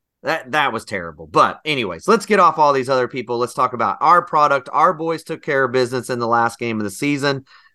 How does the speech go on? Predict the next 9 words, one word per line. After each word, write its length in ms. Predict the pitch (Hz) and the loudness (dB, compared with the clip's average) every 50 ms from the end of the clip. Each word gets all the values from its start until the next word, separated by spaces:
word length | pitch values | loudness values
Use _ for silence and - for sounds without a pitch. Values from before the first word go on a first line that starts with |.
| _ _ _ _ _ _ _ - | _ _ _ _ _ _ _ -8
beating 440 | 117 123 165 175 185 185 185 185 165 - | 0 2 4 4 4 4 2 2 0 -2
T 220 | - 170 160 156 | -4 -4 -4 -4
C 200 | - - 139 127 117 | -4 -4 -4 -4 -4
U, 560 | 107 113 147 170 180 180 180 180 180 175 - _ _ _ _ _ _ - 113 | -4 -2 2 2 4 6 6 4 4 2 0 _ _ _ _ _ _ -2 0
um, 720 | 117 117 113 113 113 113 110 107 107 104 101 101 101 101 _ _ _ _ _ | 2 4 4 6 6 6 4 4 2 0 -2 -4 -10 -16 _ _ _ _ _
you 140 | 107 113 117 | -4 -2 2
know, 220 | 117 117 113 117 | 4 4 4 4
in 120 | 117 117 | 4 2
a, 320 | 113 110 107 107 101 92 | 2 2 2 2 0 -2